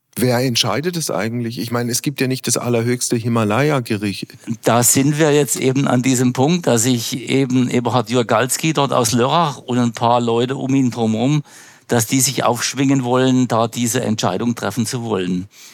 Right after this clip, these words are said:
Speaker 2: Ich hätte mich noch drauf einlassen können, dass man, äh, eine Toleranzzone findet bis zweitausendneunzehn, wo es jetzt inzwischen wirklich Drohnenaufnahmen gibt von allen Gipfeln, wo es genaue Vermessungen gibt. Also es gibt Aufnahmen vom Deutschen Luft- und Raumfahrtzentrum,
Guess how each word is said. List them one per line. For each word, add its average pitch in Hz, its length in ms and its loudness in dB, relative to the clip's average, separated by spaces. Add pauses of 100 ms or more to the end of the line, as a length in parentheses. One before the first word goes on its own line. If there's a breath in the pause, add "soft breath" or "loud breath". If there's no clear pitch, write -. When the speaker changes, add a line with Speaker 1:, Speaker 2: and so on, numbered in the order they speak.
(300 loud breath)
Speaker 2:
Ich 113 140 0
hätte 156 160 2
mich 170 100 4
noch 156 220 2 (640)
drauf 135 280 0
einlassen 151 520 2
können, 131 260 2
dass 120 160 2
man, 127 160 4
äh, 123 380 4
eine 117 200 2
Toleranzzone 135 920 0
findet 160 480 0
bis - 240 -2
zweitausendneunzehn, 127 1300 2
wo 120 180 2
es 135 100 2
jetzt 131 200 0
inzwischen 123 480 0
wirklich 147 400 0 (520 loud breath)
Drohnenaufnahmen 143 960 2
gibt 147 180 -4
von 135 200 0
allen 127 340 2
Gipfeln, 135 420 0
wo 110 120 0
es 117 100 0
genaue 120 340 2
Vermessungen 131 680 0
gibt. 156 260 -2
Also 107 160 0
es 107 80 -2
gibt - 240 -4
Aufnahmen 135 460 0
vom 117 160 -8
Deutschen 123 320 0
Luft- 127 180 -2
und 113 80 0
Raumfahrtzentrum, 131 880 0